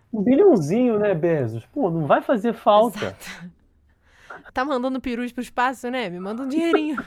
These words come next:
Speaker 2: <laughs> Custa nada. Essa foi minha experiência ruim. E aí, por causa disso, eu acho que eu não me, não,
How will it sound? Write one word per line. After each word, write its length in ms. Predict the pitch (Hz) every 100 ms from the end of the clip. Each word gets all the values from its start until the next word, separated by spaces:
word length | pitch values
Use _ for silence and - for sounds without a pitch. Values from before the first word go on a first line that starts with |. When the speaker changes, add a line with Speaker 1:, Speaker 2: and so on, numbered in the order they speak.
| -
Speaker 2:
<laughs> 160 | - -
Custa 300 | 262 285 285
nada. 220 | 208 170 - _ _ _ _ _ _ _ _ _
Essa 260 | 214 254 269
foi 100 | 254
minha 80 |
experiência 480 | 262 269 254 240 254
ruim. 300 | 285 247 170 -
E 100 | 214
aí, 100 | 233
por 120 | -
causa 240 | 277 302 233
disso, 460 | 214 294 - 170 - _ _ _ _ _ _
eu 180 | - 185
acho 260 | 196 226 -
que 80 | 208
eu 100 | 208
não 220 | 202 214
me, 180 | 240 214
não, 460 | 208 214 208 220